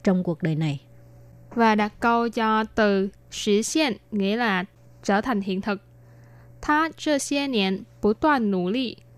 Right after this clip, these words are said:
Speaker 2: 终于实现了多年的愿望。他这些年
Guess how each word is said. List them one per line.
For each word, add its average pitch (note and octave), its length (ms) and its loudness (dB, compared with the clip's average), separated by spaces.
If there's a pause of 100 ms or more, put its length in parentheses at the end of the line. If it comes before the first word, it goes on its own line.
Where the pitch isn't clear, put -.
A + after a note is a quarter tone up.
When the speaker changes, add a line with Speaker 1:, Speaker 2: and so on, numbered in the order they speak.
(240)
Speaker 2:
终 D4+ 280 0
于 G#3 320 2
实 G#3+ 320 -4
现 B3+ 360 -2
了 G3+ 240 2 (160)
多 D4 180 2
年 F#3+ 320 -2
的 F#3+ 220 0
愿 A3 300 0
望。 A#3 240 -2 (920)
他 C#4 300 -2 (180)
这 D4+ 200 -2
些 D4 280 -4
年 G3+ 340 -2